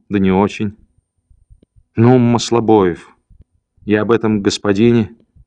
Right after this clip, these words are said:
к тебе не раз понаведаюсь», сказал я, вставая. «Ты меня ужасно заинтересовал». «А вот видишь, старый приятель, э, наведывайся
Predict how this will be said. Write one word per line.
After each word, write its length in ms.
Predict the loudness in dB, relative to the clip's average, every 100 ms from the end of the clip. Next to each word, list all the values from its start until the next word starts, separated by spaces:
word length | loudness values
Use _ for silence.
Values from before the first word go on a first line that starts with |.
| _ _
к 80 | -10
тебе 240 | -2 2
не 140 | 4 2
раз 480 | 2 -2 -4 -10 -20 _
понаведаюсь», 840 | -6 -2 2 2 4 2 0 -6 -20 _ -16
сказал 420 | -4 0 2 2
я, 120 | 0
вставая. 640 | -2 -4 -2 0 -2 -6 _ -20 _ _ -10 -2
«Ты 120 | 0
меня 280 | 2 0 -2
ужасно 420 | -2 -4 -4 -4
заинтересовал». 1000 | 0 -2 -2 -4 -4 -2 0 0 -4 _ _ _ _ -20 -8
«А 160 | 0
вот 240 | 2 2 2
видишь, 520 | 2 4 2 0 -10 _ _
старый 600 | -16 -8 -2 0 0 0
приятель, 1040 | -2 -2 0 0 0 -2 -2 -2 -2 -6 _ _ _ _ _ -20 -20 _ _ -20 -20 _ _ _ _
э, 560 | -2 0 2 0 0 0
наведывайся 1300 | 0 2 2 2 2 4 4 0 0 0 0 -2